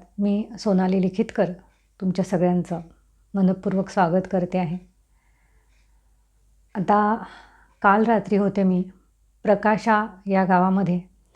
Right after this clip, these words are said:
ज्याला दक्षिण काशी असं समजलं जातं. आता रात्री तर, अ,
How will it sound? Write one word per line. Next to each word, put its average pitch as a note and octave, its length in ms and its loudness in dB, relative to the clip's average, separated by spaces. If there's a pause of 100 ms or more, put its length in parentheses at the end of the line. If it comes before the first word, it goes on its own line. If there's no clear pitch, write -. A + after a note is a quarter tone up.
(440)
ज्याला G3+ 400 2 (300)
दक्षिण G3+ 440 0
काशी G3+ 540 0
असं G#3+ 300 -4 (140)
समजलं G3 400 -2
जातं. F#3 260 -4 (1600)
आता A3 220 4
रात्री G#3+ 360 4
तर, A#3+ 240 2
अ, A#3+ 280 2